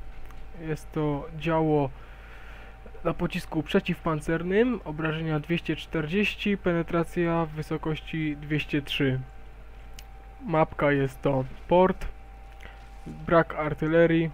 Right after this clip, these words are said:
jak widzicie, maksymalnie siódme tiery. A ja podążam s-, tutaj sobie samotnie na miasto. Na razie zero przybliżonych celów.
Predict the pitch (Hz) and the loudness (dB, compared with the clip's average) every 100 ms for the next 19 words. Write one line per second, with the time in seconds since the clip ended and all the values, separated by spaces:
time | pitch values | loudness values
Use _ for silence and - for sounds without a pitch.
0 | - 151 147 147 147 147 147 143 143 - | -8 -10 -8 -8 -6 -2 -2 0 -2 -2
1 | 156 151 147 143 151 147 143 - 160 160 | 0 2 2 0 -2 -2 -4 0 4 6
2 | 160 156 - - - - - - - - | 4 2 -6 -16 -16 -16 -16 -16 -16 -16
3 | - - - - - - 170 170 - 165 | -16 -16 -16 -16 -12 -4 2 2 2 2
4 | 160 156 151 156 147 - - 160 - 156 | 2 2 0 -2 -6 -12 -14 -8 -6 0
5 | 147 147 - - - - 156 147 - 165 | 2 0 -2 -14 -10 -6 -2 -2 0 2
6 | 165 156 160 151 143 - 160 180 165 139 | 4 2 0 0 -2 -6 -4 0 2 2
7 | 131 131 139 135 - - - - - - | 0 0 0 0 -6 -16 -16 -16 -18 -18
8 | - - - - - - - - - - | -16 -16 -16 -16 -16 -16 -16 -16 -16 -16
9 | - - - - - - - - - - | -16 -16 -16 -16 -16 -16 -16 -16 -16 -16
10 | - - - 175 170 165 156 156 151 135 | -16 -16 -14 -4 0 4 4 4 0 -2
11 | - 165 170 165 156 147 - - - 165 | -8 -2 4 6 6 2 -4 -12 -4 -2
12 | 156 156 147 135 - 180 190 202 - | 0 -2 -2 -4 2 6 8 8 6